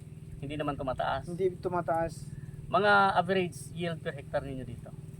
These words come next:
Speaker 2: Nasa three, na, nasa four tons.
Speaker 1: Four tons. Mga,
Speaker 2: Oh.
Speaker 1: magka-, mga ilang sako kaya yun?
Speaker 2: Nasa sixty, seventy plus.
Speaker 1: Noon?
Speaker 2: Oh, noon. Noong una.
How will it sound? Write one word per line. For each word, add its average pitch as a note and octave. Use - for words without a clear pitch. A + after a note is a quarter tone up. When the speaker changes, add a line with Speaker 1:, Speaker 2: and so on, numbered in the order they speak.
Speaker 2:
Nasa E3+
three, F#3+
na, F#3+
nasa G3
four F#3+
tons. -
Speaker 1:
Four -
tons. B2+
Mga, D3+
Speaker 2:
Oh. D3+
Speaker 1:
magka-, C#3+
mga D#3+
ilang D#3
sako B2+
kaya A#2+
yun? -
Speaker 2:
Nasa D#3+
sixty, -
seventy E3+
plus. D#3+
Speaker 1:
Noon? C#3+
Speaker 2:
Oh, E3
noon. E3
Noong F3
una. F3+